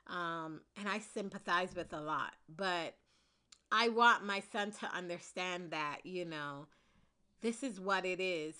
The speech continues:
Feel something for others. Don't, and make them l-, learn it so that when they get out in the world, they understand it.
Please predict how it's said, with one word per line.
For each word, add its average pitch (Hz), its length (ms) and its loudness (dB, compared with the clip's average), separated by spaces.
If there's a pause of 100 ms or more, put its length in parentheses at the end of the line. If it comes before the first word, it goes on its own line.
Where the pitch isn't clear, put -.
(140)
Feel 269 260 6
something 214 520 2
for 196 280 -6
others. 156 540 -4
Don't, 208 400 -2 (1000)
and 208 260 0
make 240 280 2
them 196 460 -2
l-, 208 240 -6
learn 240 420 6
it 165 240 -4
so 233 300 -2
that 185 320 0 (340)
when 214 140 -2
they 214 140 0
get 226 180 2
out 240 200 4
in 202 120 -2
the 196 100 -2
world, 190 460 -2
they 185 200 -4
understand 185 960 -4
it. 180 360 -2